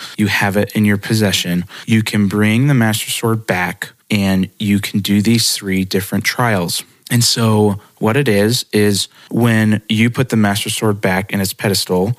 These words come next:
you are teleported to a new place and it takes away all of your armor,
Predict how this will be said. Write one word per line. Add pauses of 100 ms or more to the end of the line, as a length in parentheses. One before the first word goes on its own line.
(160)
you (100)
are
teleported
to
a
new
place (220)
and (120)
it
takes
away (240)
all
of
your
armor,